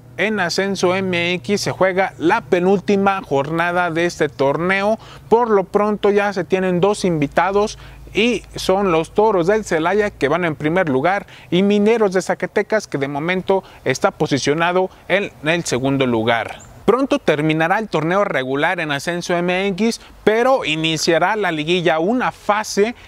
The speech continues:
en donde aumenta la pasión, en donde aumentan las emociones y, cómo no, si de por medio está coronarse en Ascenso M X y obtener medio boleto a la Liga M X. Pero antes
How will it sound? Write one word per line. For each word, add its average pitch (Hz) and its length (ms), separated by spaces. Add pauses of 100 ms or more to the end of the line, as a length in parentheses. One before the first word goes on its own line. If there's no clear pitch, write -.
en 214 220
donde 202 240
aumenta 175 560
la 190 140
pasión, 180 600
en 143 140
donde 135 240
aumentan 160 500
las 151 180
emociones 180 640 (200)
y, 175 100
cómo 233 300
no, 262 240 (640)
si 185 120
de 170 120
por 165 220
medio 220 400
está 180 320
coronarse 185 880 (180)
en 143 240
Ascenso 196 400
M 170 320
X 226 360 (280)
y 233 260
obtener 175 680 (200)
medio 185 440
boleto 165 580 (240)
a 147 120
la 127 140
Liga 135 320
M 120 240
X. - 420
Pero 214 280
antes 190 400